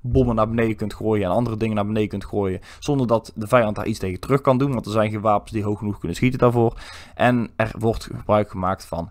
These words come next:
gifgas. Gifgas, dat is ook een... En vlammenwerpers trouwens ook, is hier op dit plaatje, maar gifgas, dat zijn gewoon letterlijk gaskranen die worden opengezet en dat gif gaat dan richting de vijand en de vijand smelt dan eigenlijk soort van.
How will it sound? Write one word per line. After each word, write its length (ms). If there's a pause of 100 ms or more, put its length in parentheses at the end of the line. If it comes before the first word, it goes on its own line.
gifgas. 800
Gifgas, 480
dat 140
is 220
ook 340
een... 420
En 140
vlammenwerpers 480
trouwens 260
ook, 120
is 120
hier 180
op 100
dit 80
plaatje, 300
maar 100 (360)
gifgas, 500
dat 220
zijn 240
gewoon 480
letterlijk 460 (440)
gaskranen 640
die 100
worden 200
opengezet 560
en 80
dat 160
gif 340
gaat 380
dan 340
richting 380
de 60
vijand 380
en 120
de 80
vijand 380 (140)
smelt 460
dan 260
eigenlijk 400
soort 240
van. 220